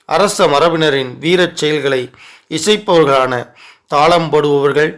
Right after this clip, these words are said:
விவரிக்கப்படும் செயல்களுக்கு ஏற்ப தாள கதியை மாற்றி ஜாலராவை தட்டினார்கள். அந்த மாபெரும் சப்தத்தினால் மரக்கிளைகளில் இருந்தவைகளும் கூண்டுகளில் இருந்தவைகளும் அரச மாளிகையில் வசித்து கொண்டிருந்தவைகளுமான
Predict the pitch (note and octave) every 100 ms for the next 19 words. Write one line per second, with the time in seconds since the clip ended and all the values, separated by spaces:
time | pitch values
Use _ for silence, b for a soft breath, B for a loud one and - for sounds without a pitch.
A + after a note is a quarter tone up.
0 | B B B B - E3 G3+ G#3 - F3
1 | E3 D#3 C3+ D#3 E3 D#3+ D3 D3 - C3
2 | C#3 D3 - C3+ A#2+ B B B - C#3+
3 | D#3 F3+ F3 D3 D3 D3+ C#3+ B2 C3 D3
4 | - C3+ A#2+ B B B - C#3+ C#3+ E3+
5 | F3+ E3 D3 C3+ B2+ C3+ - C#3 C3 B2
6 | A2 - _ _ b b b D3 D3+ C#3
7 | C3+ D3 F3+ F3 D#3 C#3+ B2 C#3+ C3+ D#3
8 | D#3 D3+ D3 D3+ B B B _ D3 D#3+
9 | D4 - E3+ F3 E3 D#3 C3 C3+ D3 D3+
10 | D#3 D3+ D#3 - B B B - G3 G#3+
11 | G3+ D#3+ D3+ B2+ B2+ D3 D3+ D3+ C3 C3
12 | A#2+ A#2+ B B B C#3+ E3 F3+ F3+ C#3
13 | D3 F3+ D#3 D#3 C3+ B2 B2 F#3 D#3+ F3+
14 | E3 D3+ D3+ C#3 C#3 C3 B2+ B2